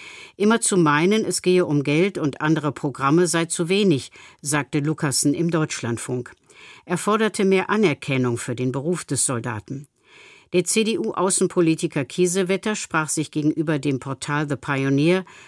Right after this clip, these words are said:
für eine stufenweise Einführung eines verpflichtenden Gesellschaftsdienstes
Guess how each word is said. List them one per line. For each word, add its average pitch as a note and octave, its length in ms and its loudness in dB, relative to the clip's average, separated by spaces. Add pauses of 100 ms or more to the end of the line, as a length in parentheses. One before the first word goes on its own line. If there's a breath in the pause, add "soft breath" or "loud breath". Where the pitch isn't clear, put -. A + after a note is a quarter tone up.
für - 220 -6
eine F3 220 4
stufenweise F3+ 840 -2
Einführung A3 640 0
eines E3 300 0
verpflichtenden E3+ 840 0
Gesellschaftsdienstes F3 1300 0